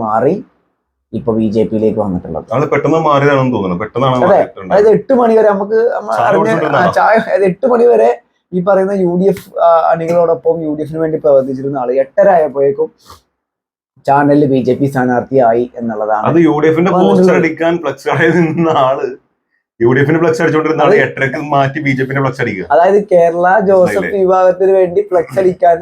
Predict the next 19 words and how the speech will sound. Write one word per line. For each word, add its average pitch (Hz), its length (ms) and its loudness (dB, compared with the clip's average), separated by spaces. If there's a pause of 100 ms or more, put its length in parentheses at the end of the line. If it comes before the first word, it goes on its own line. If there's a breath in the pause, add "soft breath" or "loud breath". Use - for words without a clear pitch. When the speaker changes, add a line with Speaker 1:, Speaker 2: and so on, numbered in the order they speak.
(160)
Speaker 1:
അതായത് 165 260 2 (100)
എല്ലാ 180 180 2 (120)
വിഭാഗക്കാരും 202 520 2
ഫ്ലക്സ് 190 200 -2
അടിക്കുമല്ലോ, 131 320 -4
അപ്പം 175 160 -2 (360)
അതിന്റെ 175 300 2
ഒരു, 214 60 4 (220)
ഒരു 196 120 4 (220)
പ്രവർത്തകൻ 185 480 2 (120)
വന്നിട്ട് 160 420 -2 (180)
ഈ 160 40 -6 (100)
മാഷിനെ 151 400 -6
അയച്ചു 156 200 -2
കൊടുക്കാണ്, 127 340 -2 (320)
ഇയാൾക്ക് 147 320 0
അയച്ചു 165 220 0
കൊടുക്കാണ്. 131 320 0 (140)
Speaker 2:
ഉം. 98 100 -6